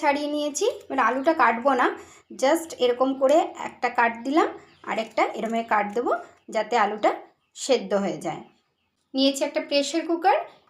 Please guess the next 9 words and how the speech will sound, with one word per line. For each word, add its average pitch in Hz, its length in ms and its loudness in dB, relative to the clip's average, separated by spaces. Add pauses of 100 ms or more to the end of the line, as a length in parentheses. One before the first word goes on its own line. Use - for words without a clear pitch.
এর 247 140 0
মধ্যে 262 240 -2 (100)
আমি 269 120 0 (200)
আলু 240 240 2 (480)
আর 190 140 4
এই 220 160 -6
ছোলাগুলো 214 460 -2 (460)
দিয়ে 190 220 -2
দিচ্ছি। - 380 -8